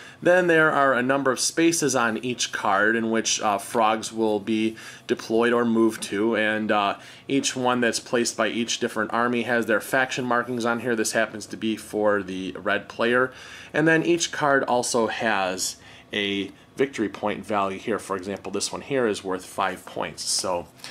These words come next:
each player will have their own deck of ten cards.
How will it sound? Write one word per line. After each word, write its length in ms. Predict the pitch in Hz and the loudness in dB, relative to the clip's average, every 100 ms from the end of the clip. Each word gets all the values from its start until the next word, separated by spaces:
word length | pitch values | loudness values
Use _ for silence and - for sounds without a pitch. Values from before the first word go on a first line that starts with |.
| - - - | -16 -20 -4
each 240 | 151 151 | -4 -2
player 260 | - 160 160 | 0 2 4
will 180 | 139 120 | 2 2
have 260 | 139 135 | 2 2
their 140 | 127 131 | 4 4
own 200 | 131 113 | 4 2
deck 320 | 123 127 - | 2 0 0
of 360 | 117 101 - - | -2 -2 -6 -10
ten 300 | - 147 135 | -2 -2 -2
cards. 640 | - 139 151 190 - - | 0 2 4 2 -2 -4